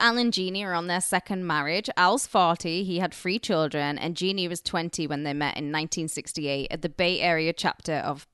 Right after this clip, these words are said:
Parents Without Partners, which is, like, you know, a mingling group for single parents. And they would marry six months later. They had been members of the People's Temple from November the second, nineteen sixty-nine, until October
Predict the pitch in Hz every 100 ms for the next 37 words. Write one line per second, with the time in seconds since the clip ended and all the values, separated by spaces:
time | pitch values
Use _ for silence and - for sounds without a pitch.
0 | _ - 180 165 156 170 160 - - 175
1 | 185 233 269 - - - - 453 466 440
2 | - 403 254 254 190 190 175 180 165 156
3 | 151 139 139 - 139 139 147 139 139 151
4 | 135 - - - - - 170 190 208 170
5 | 175 165 147 - - 147 131 147 127 95
6 | 101 147 _ - - _ _ _ _ _
7 | _ - 180 220 302 330 233 226 202 190
8 | 262 208 165 156 156 170 170 160 165 180
9 | 170 151 160 165 165 185 202 175 165 190
10 | 190 175 156 170 170 - 143 - 151 139
11 | 135 139 160 - 160 151 - - 196 185
12 | 180 165